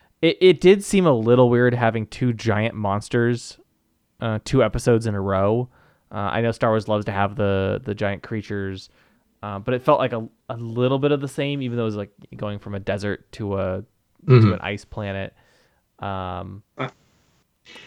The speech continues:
Speaker 1: yeah.
Speaker 3: it,
Speaker 2: This one
Speaker 3: it
Speaker 2: was
Speaker 3: definitely
Speaker 2: creepier,
Speaker 3: fe-
Speaker 2: though.
Speaker 3: It was, but it definitely, it has a Monster of the Week vibe, which, again, going back to, s-,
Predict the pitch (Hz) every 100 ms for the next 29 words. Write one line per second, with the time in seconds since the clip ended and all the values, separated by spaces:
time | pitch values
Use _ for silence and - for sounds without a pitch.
0 | - 127 117 98 - - - 131 139 156
1 | 165 165 165 160 160 151 127 107 95 85
2 | 80 _ _ _ _ _ _ _ _ _
3 | _ _ - 185 185 214 127 107 107 101
4 | - - 139 143 165 175 175 170 143 139
5 | _ _ _ _ _ _ _ _ _ _
6 | _ 151 139 165 156 135 123 139 135 139
7 | 120 117 110 117 120 131 127 135 151 165
8 | 160 - _ - 123 127 - - _ -
9 | 127 123 117 120 139 139 127 131 120 -